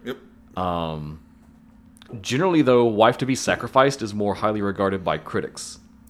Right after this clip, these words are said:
Speaker 1: It's also more artistic, isn't
Speaker 2: Mm-hmm.
Speaker 1: it?
Speaker 2: Yes. Uh, again, like I said, Dan was not happy with the film. He did reconcile with them. Um,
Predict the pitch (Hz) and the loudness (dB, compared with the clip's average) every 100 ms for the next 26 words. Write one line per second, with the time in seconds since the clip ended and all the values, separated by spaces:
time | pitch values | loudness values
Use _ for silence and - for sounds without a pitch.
0 | - - 165 127 110 90 78 - 82 82 | -20 -4 -2 0 0 0 -4 -8 -10 -12
1 | - 95 85 73 - - 82 76 - - | -10 -8 -8 -10 -14 -10 -10 -10 -14 -20
2 | - - - - - - - 95 95 107 | -20 -20 -20 -20 -20 -20 -4 0 2 2
3 | 139 123 113 131 123 104 127 123 123 101 | 2 2 0 2 2 2 2 2 2 0
4 | 98 131 127 117 - - 156 151 147 147 | 2 0 2 -2 -4 0 4 4 4 0
5 | 143 - - - - 107 120 107 110 120 | -6 -16 -20 -20 -12 -6 -2 0 0 0
6 | 120 113 113 110 - 113 110 110 104 - | 4 4 6 2 0 -4 -4 -6 -8 -16
7 | _ - - - - - - 98 95 85 | _ -20 -20 -20 -20 -14 -2 0 0 0
8 | 80 69 | -4 -10